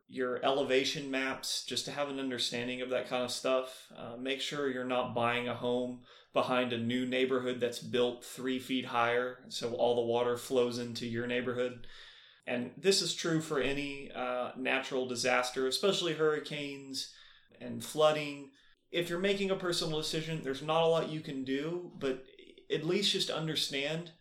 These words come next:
what you're buying into and be okay with the risk you're taking, and buy insurance.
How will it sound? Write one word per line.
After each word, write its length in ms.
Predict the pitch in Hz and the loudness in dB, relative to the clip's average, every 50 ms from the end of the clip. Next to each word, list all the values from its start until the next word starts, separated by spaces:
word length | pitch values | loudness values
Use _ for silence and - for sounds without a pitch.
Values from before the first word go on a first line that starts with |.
| _ - | _ -16
what 280 | - 123 135 151 - - | -6 -2 2 2 2 2
you're 120 | 156 147 | 0 -2
buying 380 | 131 139 131 131 131 135 131 127 | 2 4 4 4 4 2 2 0
into 480 | 123 127 131 135 - 175 180 185 170 127 | -2 -2 -2 -2 -2 -2 -2 -2 -4 -6
and 140 | 143 135 123 | -6 -4 0
be 140 | 131 135 139 | 2 2 4
okay 340 | 135 131 131 - 156 151 147 | 2 2 0 -2 -4 -2 -2
with 180 | 147 139 - | -4 -6 -4
the 80 | - 131 | -4 0
risk 300 | 120 131 131 - - - | 2 2 2 2 0 -2
you're 100 | 131 117 | -4 -6
taking, 460 | - 131 127 123 - 165 175 190 196 - _ - - - - _ - | -2 -2 -2 -2 -4 -8 -8 -8 -12 -14 _ -20 -20 -20 -20 _ -14
and 760 | 127 127 127 123 123 123 127 127 123 123 123 123 123 120 - - | -8 -4 -2 0 2 2 2 0 -2 -2 -4 -6 -8 -12 -14 -12
buy 280 | 127 120 117 123 139 156 | -4 2 4 6 6 6
insurance. 840 | 156 156 151 - - 156 139 127 120 117 117 - - - - - - | 4 0 -2 -2 -4 -2 -2 -2 -2 -4 -4 -4 -4 -4 -4 -4 -6